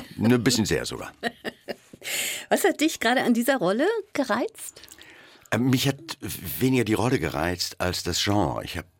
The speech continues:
Speaker 1: äh, noch nie richtiges Boulevard gespielt. Äh, und das wollte ich, wollte ich einfach erfahren, ob ich das kann, ob, ob das was für mich ist.
Speaker 2: Mhm.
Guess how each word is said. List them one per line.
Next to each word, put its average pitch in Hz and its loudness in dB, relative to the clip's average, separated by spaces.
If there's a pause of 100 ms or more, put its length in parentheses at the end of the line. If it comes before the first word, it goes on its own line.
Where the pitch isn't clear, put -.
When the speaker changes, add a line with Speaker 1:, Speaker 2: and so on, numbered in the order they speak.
Speaker 1:
äh, 85 -4 (100)
noch 82 -4
nie 98 0 (160)
richtiges - -4
Boulevard 80 -4 (160)
gespielt. - -10 (180)
Äh, 76 -2
und 87 -6
das - -6
wollte 85 -6
ich, - -12 (220)
wollte 78 -8
ich - -14
einfach 71 -8
erfahren, 82 -2
ob 62 -10
ich - -10
das - -8
kann, 80 0
ob, - -12 (200)
ob - -12
das - -8
was - -6
für - -8
mich 69 -6
ist. - -6
Speaker 2:
Mhm. 160 -4